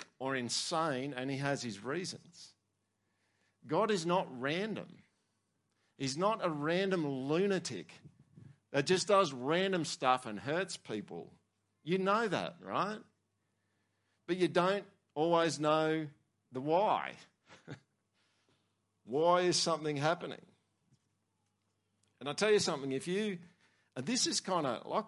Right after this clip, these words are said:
just being honest with you, if you go looking through the scriptures at biblical stories where God gives an answer to the why a bad thing has happened, you'll be very disappointed 'cause a lot of the time he doesn't. I don't know.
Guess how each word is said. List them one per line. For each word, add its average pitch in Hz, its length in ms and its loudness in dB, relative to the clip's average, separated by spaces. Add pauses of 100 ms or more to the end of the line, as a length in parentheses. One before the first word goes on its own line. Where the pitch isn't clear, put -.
(380)
just - 160 -18
being 156 160 -4
honest 143 300 -2
with 101 80 -4
you, 104 60 -2
if 104 100 -8
you 170 100 0
go 208 140 2
looking 180 420 0
through 185 220 -2
the 147 80 -2
scriptures 170 560 -2
at 127 100 -6
biblical 147 400 -6
stories 151 680 -4 (240)
where 123 120 -2
God 147 300 0
gives 147 180 -2
an 131 80 -4
answer 143 300 -4
to 139 160 -10
the 107 100 -6
why 123 560 -2 (680)
a 113 60 -6
bad 143 340 0
thing 156 160 -4
has 143 120 -4
happened, 151 340 0
you'll 151 100 -2
be 196 140 -2
very 214 240 0
disappointed 196 680 -2
'cause 135 160 -6
a 143 60 -2
lot 165 180 2
of 208 60 -6
the 196 60 -2
time 180 240 -2
he 175 80 -2
doesn't. 190 560 -4 (1800)
I 220 120 -2
don't 269 140 -2
know. 160 260 0